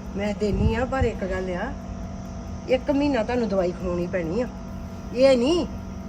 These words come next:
ਵੀ ਇੱਕ ਦਸ ਦਿਨ ਖਵਾ ਲਈ, ਦੋ ਦਿਨ ਖਵਾ ਲਈ, ਪੂਰਾ ਮਹੀਨਾ ਦਵਾਈ ਖਵਾਉਣੀ ਜੇ। ਦੂਜੀ ਗੱਲ ਇਹ ਜੇ ਕੁੜੀ ਕੋਈ ਕੰਮ ਧੰਦਾ ਨਾ ਕਰੇ, ਕੋਈ ਭਾਰਾ ਨਹੀਂ, ਕੋਈ ਹੌਲਾ ਨਹੀਂ।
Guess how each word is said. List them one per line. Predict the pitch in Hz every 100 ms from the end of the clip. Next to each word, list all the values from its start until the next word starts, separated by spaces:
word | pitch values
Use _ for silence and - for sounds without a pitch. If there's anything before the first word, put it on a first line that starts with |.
| - -
ਵੀ | 269
ਇੱਕ | 254 - 247 240 220 190 202
ਦਸ | 220 208
ਦਿਨ | 226 233
ਖਵਾ | 233 208
ਲਈ, | 214
ਦੋ | 202
ਦਿਨ | 202 214
ਖਵਾ | 226
ਲਈ, | 233
ਪੂਰਾ | 285 277 294 302
ਮਹੀਨਾ | 262 254 208 165 165 - - - - -
ਦਵਾਈ | 220 208
ਖਵਾਉਣੀ | 202 208 185 185
ਜੇ। | 196 - - - - - - - -
ਦੂਜੀ | 240 220 254
ਗੱਲ | 262 269
ਇਹ | 233 311
ਜੇ | 330 311 294 - - - - -
ਕੁੜੀ | 254 247
ਕੋਈ | 233 247
ਕੰਮ | 233 208
ਧੰਦਾ | 196 226 208
ਨਾ | 190
ਕਰੇ, | 196 196
ਕੋਈ | 214 226
ਭਾਰਾ | 240 226 190
ਨਹੀਂ, | 180 202
ਕੋਈ | 240
ਹੌਲਾ | 214 226 180
ਨਹੀਂ। | 143